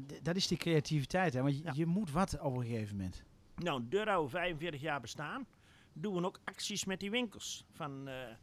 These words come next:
Speaker 2: je gaat naar, eh, Intertoys en je hebt hier een kleurplaat gekregen en die mag je inkleuren en dan krijg je bij Intertoys de verrassing. Nou, en zo kun je elkaar ook een beetje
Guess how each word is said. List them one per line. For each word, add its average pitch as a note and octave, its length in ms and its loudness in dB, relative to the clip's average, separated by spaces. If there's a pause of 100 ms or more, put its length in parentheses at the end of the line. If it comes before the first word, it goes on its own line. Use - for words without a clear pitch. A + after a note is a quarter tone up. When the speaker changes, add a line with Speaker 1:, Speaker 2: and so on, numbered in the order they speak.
(400)
Speaker 2:
je C#3 160 -8
gaat C3+ 220 -4
naar, C#3+ 260 -6
eh, C3 120 -4 (1400)
Intertoys G#3+ 840 -2 (800)
en E3 140 -6
je D#3+ 100 -4
hebt D#3 180 -6
hier F3 280 0
een D3+ 100 -4
kleurplaat G3+ 560 2
gekregen G3+ 540 -2
en A3+ 60 -10
die F#3 100 -4
mag D#3 120 -4
je C3 60 -8
inkleuren G#3 600 -2
en G#3 100 -8
dan E3+ 100 -6
krijg E3 240 -4
je D3 60 -4
bij C3+ 120 -6
Intertoys F3+ 640 -4 (340)
de A3 140 0
verrassing. G#3+ 420 0 (680)
Nou, A3 200 -8 (220)
en E3 100 -8
zo F#3 160 -4
kun F#3+ 120 -6
je E3 60 -2
elkaar D3+ 360 -4
ook G3+ 200 -8
een F3+ 100 -6
beetje D3+ 220 -6